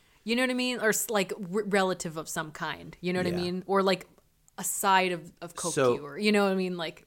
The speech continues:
Speaker 2: so
Speaker 1: related very int-, intensely.
Speaker 2: this is off the beaten path. Um, so, like, what I'm saying is not, like, the canon for Japanese thoughts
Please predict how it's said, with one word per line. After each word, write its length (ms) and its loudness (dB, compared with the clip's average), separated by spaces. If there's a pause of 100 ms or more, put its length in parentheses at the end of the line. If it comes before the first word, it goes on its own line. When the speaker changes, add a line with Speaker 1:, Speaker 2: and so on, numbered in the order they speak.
Speaker 2:
so 140 -4
Speaker 1:
related 340 2
very 220 -6
int-, 240 -10 (300)
intensely. 580 -6
Speaker 2:
this 220 4
is 100 2
off 180 6
the 80 -2
beaten 240 0
path. 460 -2
Um, 240 -2
so, 200 -4
like, 240 -6
what 280 0
I'm 100 -4
saying 320 -4
is 120 -10
not, 320 -10
like, 320 -16 (380)
the 400 -16
canon 640 -10
for 160 -6
Japanese 520 -8 (280)
thoughts 460 -10